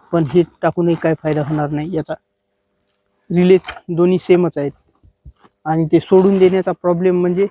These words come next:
रिलेवर असते. रिले थोडा वाढून असला की सोडून देत नाही. हे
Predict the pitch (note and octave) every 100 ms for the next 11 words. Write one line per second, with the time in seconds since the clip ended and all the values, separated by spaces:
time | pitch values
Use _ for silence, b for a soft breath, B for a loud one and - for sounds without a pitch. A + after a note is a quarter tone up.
0 | - G3+ F#3 F#3+ F#3 E3 D3+ - D3 -
1 | _ _ F3 F#3 F#3+ - F#3 F3+ F3 F3+
2 | F#3 F3+ F#3 G3 _ _ _ _ - F#3+
3 | G3+ - _ _ F#3 F3+ F3 D#3+ D3 C3
4 | - - _ _ _ _ _ - - -
5 | - _ _ _ - - - - - -
6 | - - - - - - - _ _ _
7 | _ _ _ - - G1+ - - - -
8 | - - - - - - - - _ _
9 | - F#3+